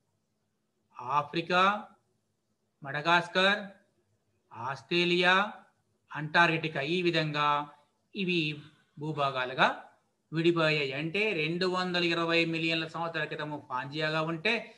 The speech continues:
పది మిలియన్, అంటే రెండు వందల పది మిలియన్ల కాలంలో ఒకే భూభాగంగా ఉన్న పాంజియా ఒక ఏడు ఖండాలుగా విడిపోయాయి. అంటే ఒకే దగ్గర ఉన్న భూభాగము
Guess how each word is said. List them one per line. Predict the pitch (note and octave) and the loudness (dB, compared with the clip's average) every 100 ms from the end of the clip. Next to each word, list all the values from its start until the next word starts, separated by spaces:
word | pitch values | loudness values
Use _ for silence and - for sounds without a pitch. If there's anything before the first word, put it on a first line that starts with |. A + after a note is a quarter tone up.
| _ _ - | _ _ -4
పది | D#3 F3+ | 0 2
మిలియన్, | F#3 F#3 E3 | 4 4 4
అంటే | E3 | 4
రెండు | E3+ D#3+ E3+ F3+ | 2 2 0 2
వందల | F3 F3 E3+ E3 | 2 2 4 4
పది | E3+ D#3+ | 2 0
మిలియన్ల | D#3+ D#3+ D#3 D3+ C#3+ | 0 0 0 0 -2
కాలంలో | - B2+ D#3+ F#3+ F3 C#3 C#3+ D#3 D#3 - - - C#3 | -2 0 2 4 2 0 -2 -4 -6 -14 -20 -16 -12
ఒకే | C3+ F#3 G3+ | 0 4 4
భూభాగంగా | F#3 F#3+ F3+ F3 F3 E3+ E3+ D#3+ D#3+ | 4 2 6 4 6 4 2 4 4
ఉన్న | D#3 D#3 C#3+ | 2 0 -2
పాంజియా | B2+ - A#2 D3 E3+ F3+ C#3+ C#3 D3 D3+ - _ _ D3 | -4 -4 -4 -2 0 2 4 4 2 -2 -12 _ _ -14
ఒక | D3 | -10
ఏడు | D#3 E3 G3 G3 | -2 2 4 4
ఖండాలుగా | F#3 E3 D#3+ D3 C#3 C3+ F3+ C4+ - - - | 2 0 0 0 -2 2 2 2 -4 -18 -10
విడిపోయాయి. | D3+ D3 C#3+ C3 A#2+ B2+ C3+ | -8 -6 -6 -6 -4 -4 -6
అంటే | A#2+ D#3+ F#3 | -6 -2 -2
ఒకే | D#3 E3+ F#3+ | -2 0 0
దగ్గర | F#3 F3+ F3 | 2 0 2
ఉన్న | E3+ E3 D#3+ | 2 0 -2
భూభాగము | C3 C#3+ D3 D3+ E3+ G#3+ G3+ | -2 -4 0 2 2 0 -2